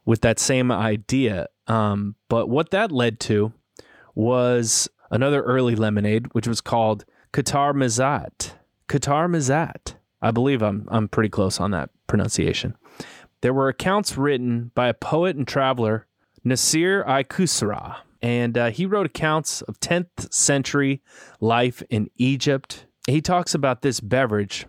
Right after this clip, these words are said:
Qatar Mazat, that was around throughout the tenth, eleventh, twelfth century. It got pretty popular. What's hard to figure out with, with what citrus they were using is, is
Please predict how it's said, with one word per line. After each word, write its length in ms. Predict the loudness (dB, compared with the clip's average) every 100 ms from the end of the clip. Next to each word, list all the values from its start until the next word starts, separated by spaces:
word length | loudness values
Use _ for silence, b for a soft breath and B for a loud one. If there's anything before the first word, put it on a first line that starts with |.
| _ _ -4
Qatar 360 | -2 2 2
Mazat, 500 | 2 2 2 0 -2 -8 _ _ _ B B
that 120 | -4 -2
was 120 | 0
around 400 | 2 2 0 -2
throughout 1000 | -2 0 0 0 0 2 0 -4 -14 -18 _ _ _
the 460 | -2 0 2 0 -4 -4
tenth, 400 | 0 0 0 -2
eleventh, 460 | 0 2 2 0 -4 -10
twelfth 520 | -2 2 2 -2 -16 -12
century. 720 | -4 0 0 0 0 0 0 -4
It 180 | -2
got 240 | 0 0 0
pretty 220 | 0 0
popular. 680 | 0 0 0 0 0 0 -2 _ _ -4
What's 240 | -2 0
hard 300 | 0 2 2
to 80 | 0
figure 420 | 0 0 2 2
out 200 | 4 2
with, 220 | 2 -2
with 320 | -2 -2 -2 -6
what 400 | -2 0 0 0
citrus 680 | 0 2 0 0 0 -2 -4
they 160 | 0 2
were 100 | 2
using 480 | 2 2 2 0 -2
is, 220 | -2 -2
is 400 | -2 -2 -2